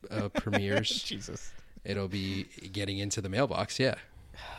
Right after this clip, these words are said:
Speaker 2: That's why we're unreliable podcast. That's where all the negative reviews come from.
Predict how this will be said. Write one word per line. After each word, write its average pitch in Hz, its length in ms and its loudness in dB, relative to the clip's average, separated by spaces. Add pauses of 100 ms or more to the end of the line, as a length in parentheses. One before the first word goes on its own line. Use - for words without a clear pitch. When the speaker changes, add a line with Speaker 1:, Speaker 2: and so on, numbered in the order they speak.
(960)
Speaker 2:
That's 127 200 8
why 110 120 12
we're 101 180 8
unreliable 90 600 4
podcast. - 420 0
That's 123 200 6
where 104 120 12
all 98 120 10
the 101 60 6
negative 101 340 2
reviews 95 320 0
come 95 180 0
from. 104 260 0